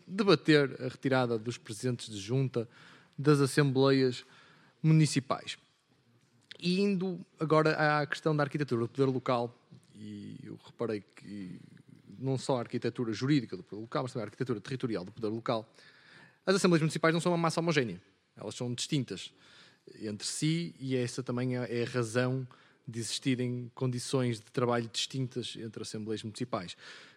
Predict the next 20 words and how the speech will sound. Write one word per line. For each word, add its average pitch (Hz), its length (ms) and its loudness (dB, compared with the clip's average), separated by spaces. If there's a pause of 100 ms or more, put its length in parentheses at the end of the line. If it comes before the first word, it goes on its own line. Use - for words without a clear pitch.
(240)
Portanto, 110 640 0 (240)
eh, 135 680 4
a 127 40 -2
questão 127 340 0
de 117 80 -4
existir 117 360 -4
um 113 120 -2
orçamento 123 400 -4
próprio, 127 480 2
de 101 60 -8
existir 107 280 -10
gabinetes 117 440 0
próprios, 123 440 0
de 110 60 -8
existirem 113 260 -8
recursos - 300 -10
financeiros, 120 540 -2
materiais 110 500 -4
e 113 40 -6
humanos 107 400 -6